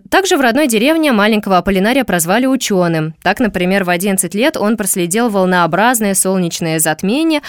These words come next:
а уже десятилетиями позднее, будучи взрослым, будет состоять в астрономическом обществе и прочтёт доклады о своих наблюдениях. Что же касается искусства, то и его увлечение небом, облаками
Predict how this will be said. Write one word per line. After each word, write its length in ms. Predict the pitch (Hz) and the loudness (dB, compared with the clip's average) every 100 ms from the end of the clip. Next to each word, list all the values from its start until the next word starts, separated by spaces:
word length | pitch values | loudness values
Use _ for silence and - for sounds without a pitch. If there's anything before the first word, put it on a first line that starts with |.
| - - | -14 -2
а 160 | 180 185 | 2 2
уже 180 | 202 | 0
десятилетиями 840 | 185 185 175 190 190 180 - 170 160 | -2 -2 -2 -2 0 -2 -2 -2 -2
позднее, 760 | 160 151 151 165 247 330 196 | 0 -2 0 -2 0 0 0
будучи 340 | 156 160 160 151 | -2 -4 -4 -6
взрослым, 580 | 151 180 311 - 175 165 | -4 0 -2 -2 -4 -4
будет 320 | 185 196 190 | -4 -2 -2
состоять 380 | - - 190 175 | -2 0 -2 0
в 40 | |
астрономическом 960 | 180 - 170 156 151 311 - - 175 156 | -4 -2 -2 -2 0 0 0 -4 -4 -4
обществе 520 | 143 - 156 - 156 - - - | -6 -6 -8 -8 -8 -8 -12 -2
и 140 | 208 | -2
прочтёт 480 | 196 170 - 190 165 | 0 0 0 -2 -2
доклады 480 | 151 165 208 269 190 | -4 -2 -2 0 0
о 40 | |
своих 300 | 180 160 175 | 0 -2 -4
наблюдениях. 760 | 180 160 160 156 151 139 135 - - - - - 185 | -4 -4 -4 -4 -4 -4 -8 -12 -16 -12 -12 -12 -8
Что 220 | - 190 | -2 -2
же 80 | 165 | 0
касается 500 | 165 - 147 143 151 | 0 0 -2 -4 -4
искусства, 680 | - 247 415 - 359 349 349 - | -2 2 2 2 2 0 0 0
то 240 | 190 247 | 2 2
и 180 | 262 196 | 2 0
его 840 | 202 185 175 170 175 170 160 156 147 131 - | 0 2 0 -2 0 2 2 2 0 -6 -12
увлечение 760 | 170 190 196 - 170 165 143 | -4 -2 0 0 0 0 -2
небом, 520 | 147 196 359 330 302 - | 0 2 4 2 0 0
облаками 800 | 165 156 147 - 202 302 311 | -2 0 -4 0 2 4 2